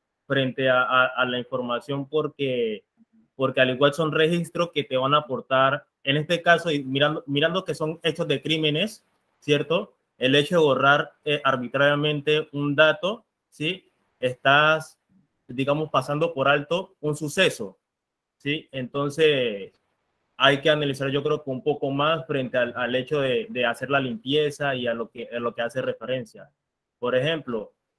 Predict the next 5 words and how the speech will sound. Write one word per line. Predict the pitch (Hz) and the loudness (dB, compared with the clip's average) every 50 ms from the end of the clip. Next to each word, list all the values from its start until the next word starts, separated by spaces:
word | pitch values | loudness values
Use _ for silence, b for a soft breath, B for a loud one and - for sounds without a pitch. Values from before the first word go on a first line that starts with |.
| _ _ | _ _
eh, | 123 127 127 127 - _ _ _ | 2 4 4 2 0 _ _ _
para | - 135 131 131 131 | 0 2 4 4 2
mí, | 135 143 160 180 208 220 208 - _ _ _ _ _ _ | 2 0 0 0 -2 -2 -4 -8 _ _ _ _ _ _
el, | - 139 139 127 127 _ _ - | -2 -2 -2 -2 -4 _ _ -6
el, | 135 135 131 127 127 135 139 _ | -4 -2 -2 -2 -4 -6 -10 _